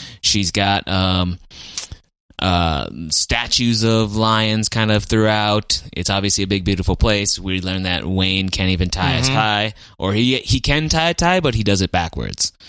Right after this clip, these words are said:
Speaker 2: Yes.
Speaker 1: Uh, because he's thinking about, you know, probably the only way he's ever tie a tie on himself.
Speaker 2: Mm-hmm.
Speaker 1: Um, so we just kind of,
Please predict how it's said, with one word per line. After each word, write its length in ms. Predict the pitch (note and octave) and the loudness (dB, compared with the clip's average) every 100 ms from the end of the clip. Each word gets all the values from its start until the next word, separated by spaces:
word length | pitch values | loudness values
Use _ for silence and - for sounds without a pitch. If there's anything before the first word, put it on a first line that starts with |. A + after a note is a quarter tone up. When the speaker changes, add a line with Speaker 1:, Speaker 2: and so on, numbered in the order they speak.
| - - - | -20 -20 -4
Speaker 2:
Yes. 300 | B2+ G#2 E2+ | 0 2 2
Speaker 1:
Uh, 40 | E2 | 0
because 240 | G#2+ G#2+ | 0 2
he's 140 | F#2+ - | 2 0
thinking 280 | G2+ F#2+ | 0 0
about, 320 | F#2 F#2 F2+ - | 2 2 2 0
you 120 | F#2 | -2
know, 220 | E2+ E2+ - | -2 -6 -6
probably 220 | - G2 F#2+ | -2 -2 0
the 160 | F#2+ | 0
only 140 | F#2+ F#2 | 0 2
way 120 | F2+ | 2
he's 120 | F2+ | 2
ever 160 | F2+ E2+ | 0 0
tie 160 | A#2 A#2 | 0 0
a 60 | |
tie 240 | A2+ A#2 A2 | 0 0 2
on 120 | E2+ | 0
himself. 420 | F#2 - E2+ - - - - - - - - - | -2 -2 -2 -8 -14 -20 -20 -20 -20 -20 -12 -2
Speaker 2:
Mm-hmm. 240 | B2 D#3+ | 0 0
Speaker 1:
Um, 340 | F2+ F2 E2+ F#2+ _ _ _ - - - _ - - | -2 -2 -2 -6 _ _ _ -20 -20 -20 _ -18 -4
so 380 | - A#2+ A#2 | 2 4 4
we 120 | G#2+ B2 | 2 0
just 160 | - | 0
kind 160 | D3 C3 | 0 2
of, 320 | A#2 F#2+ - | 2 0 -8